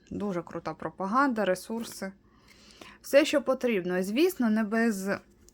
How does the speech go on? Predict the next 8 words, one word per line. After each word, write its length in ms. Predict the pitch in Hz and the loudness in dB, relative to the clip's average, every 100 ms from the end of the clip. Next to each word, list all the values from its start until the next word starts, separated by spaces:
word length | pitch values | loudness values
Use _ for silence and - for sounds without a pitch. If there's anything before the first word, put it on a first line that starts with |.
| _ 208 | _ 0
маніпуляцій. 920 | 220 233 220 254 214 156 143 - 175 | 4 4 6 4 6 2 0 -4 -8
Тут 300 | - 277 254 | 0 0 2
навіть 340 | 240 220 - | 2 2 -2
є, 140 | 220 - | -4 -4
є 420 | 185 185 226 202 - - | -8 -2 0 0 -4 -6
місце 440 | 208 208 - 185 | -4 -4 -2 -2
магії, 580 | 185 208 220 180 214 208 | 0 2 2 2 -2 -2
шаманства. 1080 | - 180 185 208 220 202 - 190 185 180 | -2 -2 4 4 4 2 -4 -4 0 0